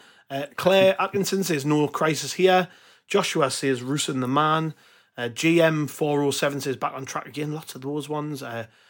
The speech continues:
uh, Donaldson Charlie says, "Defensive worries persist." Oh, I like this one. I like this one. S R seven,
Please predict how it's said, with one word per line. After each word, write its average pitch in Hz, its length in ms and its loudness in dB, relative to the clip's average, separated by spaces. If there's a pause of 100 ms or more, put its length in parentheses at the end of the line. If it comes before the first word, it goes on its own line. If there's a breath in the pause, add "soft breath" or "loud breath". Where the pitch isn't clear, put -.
(480 soft breath)
uh, 120 540 -8 (160)
Donaldson 185 580 4
Charlie 185 600 4
says, 151 400 -2
"Defensive 160 600 -4
worries 156 360 -2
persist." - 720 -6 (560 soft breath)
Oh, 170 100 6
I 135 80 4
like 151 260 0
this 147 260 0
one. 120 300 -2 (340)
I 156 40 -2
like 175 160 0
this 160 220 -2
one. 131 220 -6
S 180 180 0
R 165 160 8
seven, 156 480 2